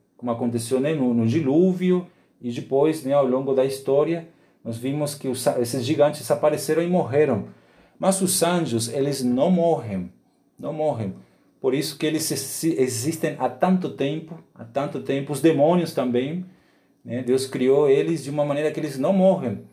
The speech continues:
E eles não vão morrer no lago de fogo, no Apocalipse vinte.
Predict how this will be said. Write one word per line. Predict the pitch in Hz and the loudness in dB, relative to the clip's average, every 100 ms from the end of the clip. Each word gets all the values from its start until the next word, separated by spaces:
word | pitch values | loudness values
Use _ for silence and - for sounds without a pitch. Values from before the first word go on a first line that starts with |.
| _ - | _ -12
E | 139 | -6
eles | 151 120 | -4 0
não | 160 208 | 0 4
vão | 190 | 6
morrer | 196 175 135 170 165 | 6 4 4 2 2
no | |
lago | 151 156 180 | 2 4 4
de | 143 | 2
fogo, | 120 - 165 175 110 | -4 0 2 4 2
no | 113 | -2
Apocalipse | 117 147 139 143 147 127 | 0 0 0 0 -4 -8
vinte. | 123 185 180 - | -2 0 -2 -8